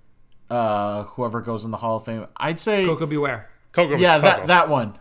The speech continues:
Speaker 1: Okay. Because Great Khali got in last year,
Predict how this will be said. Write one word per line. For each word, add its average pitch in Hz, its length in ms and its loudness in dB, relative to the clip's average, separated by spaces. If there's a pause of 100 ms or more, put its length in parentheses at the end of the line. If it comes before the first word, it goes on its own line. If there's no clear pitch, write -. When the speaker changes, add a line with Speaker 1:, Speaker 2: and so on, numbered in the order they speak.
(100)
Speaker 1:
Okay. 123 320 -4 (1300)
Because 202 1300 0 (440)
Great 151 460 -4
Khali 147 720 0
got 143 340 0
in 127 260 -4
last 120 480 0
year, 170 420 -4